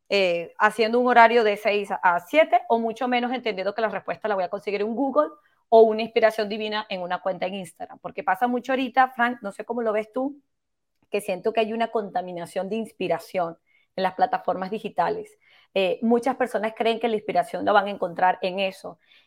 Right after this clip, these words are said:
Eh, el mundo digital nos conecta, de eso no hay duda. El mundo digital nos permite tener este tipo de contactos. Ahorita yo estoy hablando y tengo el honor de poder estar en esta conversación con Frank porque un mundo digital nos conectó,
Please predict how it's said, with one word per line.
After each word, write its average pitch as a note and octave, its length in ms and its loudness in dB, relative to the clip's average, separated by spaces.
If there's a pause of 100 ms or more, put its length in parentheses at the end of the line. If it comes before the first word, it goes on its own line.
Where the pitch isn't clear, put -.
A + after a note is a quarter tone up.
(140)
Eh, G3+ 360 0
el B3 120 8
mundo B3+ 220 4
digital B3+ 380 0
nos C4 120 -6
conecta, F3+ 600 -6
de F3+ 160 -4
eso G3+ 180 -6
no G#3+ 80 -4
hay G#3 80 -2
duda. F#3+ 260 0
El F3 60 -2
mundo G#3 240 -2
digital G#3+ 340 0
nos A3+ 100 -6
permite G#3 360 -2
tener F#3+ 240 -2
este G#3+ 220 -4
tipo - 240 -2
de A3 100 0
contactos. F#3 640 -2
Ahorita A3 320 0
yo A3+ 120 0
estoy A3 360 0
hablando G#3 480 6
y G#3+ 60 -4
tengo G#3 200 -4
el G#3+ 60 0
honor G#3 240 0
de G#3 120 -2
poder F#3+ 200 0
estar G#3+ 200 -2
en A3+ 80 -4
esta A3 180 -6
conversación G3+ 420 -6
con F3 220 -6
Frank C4+ 280 6
porque A3 200 -4
un G#3 60 -8
mundo A3 180 -2
digital G3 340 0
nos A3 120 -4
conectó, F#3 560 0